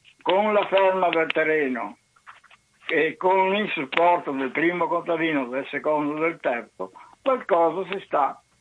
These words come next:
diffondendo. Spero che serva qualcuno che ci dia una mano tutti quanti, ecco, insomma, a questi contadini. La ringrazio e buona giornata.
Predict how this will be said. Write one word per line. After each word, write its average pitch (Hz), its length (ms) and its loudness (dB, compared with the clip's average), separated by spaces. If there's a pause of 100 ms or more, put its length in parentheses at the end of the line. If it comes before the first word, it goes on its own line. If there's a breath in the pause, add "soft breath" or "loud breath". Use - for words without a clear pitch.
(200)
diffondendo. 147 920 -4 (1000)
Spero 190 360 4
che 143 640 0 (400 loud breath)
serva 151 400 2
qualcuno 170 560 -2
che 135 240 -4 (320)
ci 180 180 -4
dia 196 220 0
una 151 240 0
mano 156 340 2
tutti 123 280 -14
quanti, 139 440 -2
ecco, 127 320 -4
insomma, 120 380 -12
a 117 80 -14
questi 143 260 -10
contadini. 123 580 -10 (840 loud breath)
La 226 140 4
ringrazio 180 540 2
e 151 40 -2
buona 156 340 0
giornata. 143 480 -2